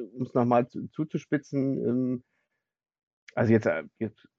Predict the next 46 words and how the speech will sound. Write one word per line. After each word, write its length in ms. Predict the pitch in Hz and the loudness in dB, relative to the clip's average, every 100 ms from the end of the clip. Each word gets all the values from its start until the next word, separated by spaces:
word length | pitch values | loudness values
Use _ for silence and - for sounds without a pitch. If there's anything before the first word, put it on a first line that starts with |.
| _ _ _ - | _ _ _ -10
persönlich 480 | 107 98 120 160 - | -6 4 4 4 0
gesprochen, 440 | 123 - 127 113 | 0 2 4 2
als 220 | 123 107 | 0 0
ich 160 | 117 - | -4 -2
jetzt 260 | 120 - | -4 -2
im, 100 | 117 | -2
im, 160 | 117 113 | 0 0
im 200 | - 113 | -2 -2
Dezember 400 | 117 - 123 139 | -4 -2 0 2
dann 180 | 123 120 | 2 2
so 80 | 123 | 0
ein 80 | |
bisschen 280 | 120 123 127 | -2 -2 0
in 120 | 117 | 2
die 80 | 117 | 2
Öffentlichkeit, 880 | - 117 139 113 - 123 120 123 - - | 0 -2 -6 -6 -2 2 2 0 -12 -2
äh, 300 | 127 123 120 | 0 2 0
ge-, 160 | - 113 - | -6 -14 -10
gespült 480 | 113 - 135 139 127 | -10 -4 2 2 2
wurde, 360 | 120 127 143 | 2 6 6
das 200 | 123 117 _ _ - | 4 0 _ _ -8
ist 220 | 120 117 | -6 0
was, 180 | 117 110 | 0 2
was 160 | 117 - | 0 2
man 160 | 123 | 2
nicht 140 | 117 113 | 2 0
so 100 | 110 | -2
gern 240 | 107 123 | 2 2
unbedingt 460 | 123 120 107 104 98 | 2 -2 -2 -6 -6
macht, 720 | - - - 101 113 151 - | -16 -20 -10 2 4 4 0
aber 200 | - 123 | -2 -2
das 160 | 110 107 | -2 -2
hatte 160 | 139 | -2
schon 200 | 135 147 | -2 -2
auch 200 | 147 131 | 0 0
den 180 | - 123 | 0 -2
Impuls 460 | 117 110 139 151 - | -2 0 2 2 -4
zu 100 | 120 | -4
sagen, 260 | 120 117 | 2 2
„Okay, 200 | 123 - | 2 -2
das 120 | 113 117 | -4 -4
ist 140 | 110 | -4
eine 80 | 117 | -4
Entwicklung, 480 | 117 120 123 117 113 | -2 -4 -4 -2 -2
die 120 | - | -4
ist, 200 | 107 | -8